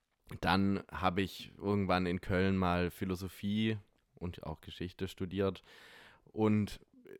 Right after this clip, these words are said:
irgendwie hat mich, vielleicht auch ein bisschen ähnlich wie bei dir, mich der Glaube dann doch nicht losgelassen. Also ob ich wollte oder nicht, irgendwie bin ich doch gläubig geblieben.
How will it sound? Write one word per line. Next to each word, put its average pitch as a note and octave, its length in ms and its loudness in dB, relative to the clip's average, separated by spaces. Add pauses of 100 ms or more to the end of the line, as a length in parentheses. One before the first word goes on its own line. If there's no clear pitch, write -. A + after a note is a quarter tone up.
(680)
irgendwie A#2+ 460 6
hat A2+ 220 4
mich, G#2 400 0
vielleicht F2+ 340 0
auch F2 120 0
ein G2 80 -2
bisschen F#2+ 240 -2
ähnlich F#2 340 -2
wie G#2 80 -4
bei F#2 160 2
dir, G2 160 -2
mich G2+ 160 -2
der F#2+ 100 0
Glaube G#2 320 4
dann G2 160 4
doch G2+ 200 6
nicht A2+ 180 0
losgelassen. G#2 720 4
Also G2 320 2
ob G2 160 -2
ich G2+ 140 -2
wollte A2+ 340 8
oder G#2+ 180 8
nicht, A2+ 180 2
irgendwie A#2 440 0
bin A2 140 0
ich G#2+ 120 -2
doch A2+ 220 2
gläubig F#2 420 2
geblieben. F#2 540 -4